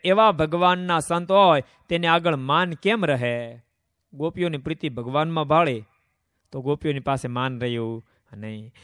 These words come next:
એમ જેને ભગવાનની સાથે પ્રીતિ છે, ભગવાનની સાથે જેનું જોડાણ છે,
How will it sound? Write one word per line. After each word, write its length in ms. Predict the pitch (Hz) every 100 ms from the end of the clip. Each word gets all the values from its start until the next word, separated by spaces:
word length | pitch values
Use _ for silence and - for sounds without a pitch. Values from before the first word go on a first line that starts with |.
| _ -
એમ 360 | 160 202 226
જેને 280 | 196 170 180
ભગવાનની 460 | 147 135 147 175 180
સાથે 260 | 170 156
પ્રીતિ 380 | 131 127 131 156
છે, 300 | 147 170 175
ભગવાનની 420 | 151 131 147 143
સાથે 260 | 135 135 131
જેનું 220 | 123 117
જોડાણ 380 | 107 117 131 156
છે, 300 | 151 160 165